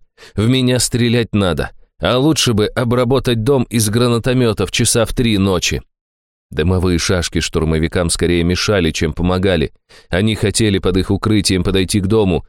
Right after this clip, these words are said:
а в итоге среди едкого тумана встретились со мною, босым, в расстегнутой рубахе и очень злым. Ко второй тройке я вышел во фланг, раскидав бойцов ударом щита. Меня и не заметили толком. Идущий левым,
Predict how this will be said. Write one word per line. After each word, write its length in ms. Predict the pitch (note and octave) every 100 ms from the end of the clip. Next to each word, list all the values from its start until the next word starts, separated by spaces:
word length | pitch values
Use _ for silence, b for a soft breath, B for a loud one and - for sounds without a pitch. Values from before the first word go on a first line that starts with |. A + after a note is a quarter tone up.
| b b
а 120 | b F#2
в 100 | A2
итоге 300 | B2 G2+ G2
среди 340 | G2+ G#2 G2+
едкого 420 | G2+ G2 - F#2+
тумана 360 | G#2 G#2 G#2+ G2
встретились 540 | - A2 A2 G#2 G2
со 180 | - G#2+
мною, 500 | G#2 G2+ E2+ D#2 - - _ _ -
босым, 640 | F2+ A2 A2+ - C3 G#2 - _
в 160 | F#2 G#2+
расстегнутой 600 | A#2 - A#2+ A2 G#2+ G#2+
рубахе 360 | G#2+ A#2 A2+ G#2+
и 260 | - A2 -
очень 340 | F#2+ - E2
злым. 420 | - C#2 C#2 B1 - _ _ _ _ b b
Ко 100 | -
второй 300 | - D2 D2
тройке 340 | D2 D2 -
я 160 | D2 D2
вышел 340 | D2 D2 D#2
во 120 | D2 D2
фланг, 420 | F2 D#2+ C#2+ - - _
раскидав 540 | - D#2 - E2 E2 C2+
бойцов 420 | D#2 - E2+ -
ударом 320 | D#2 D#2 D2
щита. 440 | - D#2+ - C#2+ - - _ _ _
Меня 380 | E2 F#2 G2+ G2+ -
и 100 | G#2
не 120 | G2+
заметили 520 | F#2 G2 F#2+ E2 E2+
толком. 440 | E2+ F2+ D#2+ - - _ _ B B
Идущий 520 | F2 G#2+ C3 - A#2
левым, 480 | A#2 A#2 G#2 F2